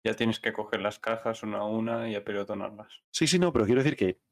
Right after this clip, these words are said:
Speaker 2: que no es tan, no hay tanta gente haciendo comercio.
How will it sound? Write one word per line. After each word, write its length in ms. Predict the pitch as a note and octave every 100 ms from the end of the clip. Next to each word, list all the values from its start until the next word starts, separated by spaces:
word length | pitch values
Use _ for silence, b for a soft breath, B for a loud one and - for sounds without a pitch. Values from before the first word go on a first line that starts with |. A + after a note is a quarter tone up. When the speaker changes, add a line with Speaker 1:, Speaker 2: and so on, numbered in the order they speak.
| - - - _ _ _ _ _ _
Speaker 2:
que 100 | -
no 120 | G2 A2+
es 100 | -
tan, 680 | C3 B2+ A#2+ A#2+ A2+ G#2
no 200 | - G#2+
hay 120 | A#2 A#2+
tanta 280 | C3 A#2
gente 360 | A2 B2 G#2 G2
haciendo 280 | F2+ G#2 G2
comercio. 480 | G2 G2+ F2+ G2+